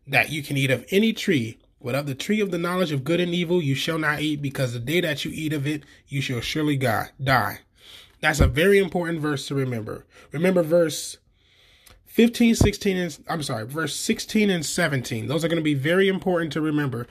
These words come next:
when we go into chapter three. And yeah, I, I really, um, s-,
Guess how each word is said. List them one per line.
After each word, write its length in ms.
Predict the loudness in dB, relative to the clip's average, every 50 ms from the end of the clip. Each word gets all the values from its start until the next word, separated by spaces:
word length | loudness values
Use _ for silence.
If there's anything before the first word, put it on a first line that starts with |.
| -16 -20 _ _
when 120 | -10 -8 -6
we 80 | -6
go 220 | -4 -4 -2 -2 -2
into 160 | -2 -2 -4
chapter 380 | -4 -2 -2 -2 -2 -4 -6 -8
three. 380 | -6 -6 -6 -6 -6 -8 -12 _ _ -20 -20 -20 -20 -20 -20 -20 _ -20 -20 -20 -20 -20 -20 -20 -20 -20 -20 -20 -20 -20 -20 _ _ _ -6 0
And 320 | 4 4 6 6 6 6
yeah, 300 | 6 6 6 4 2 -2 -10 -16 _ -14 -8 -4
I, 220 | -2 -2 -2 0
I 80 | 0 0
really, 340 | 4 4 6 6 8 8 8
um, 400 | 8 8 8 6 6 4 0 -4 -8 -20 _ _ _ _ _ _ _ _ _ _ _ _ _ _ -18 -18 -18 _ _ _ _ _ -18
s-, 200 | -16 -16 -16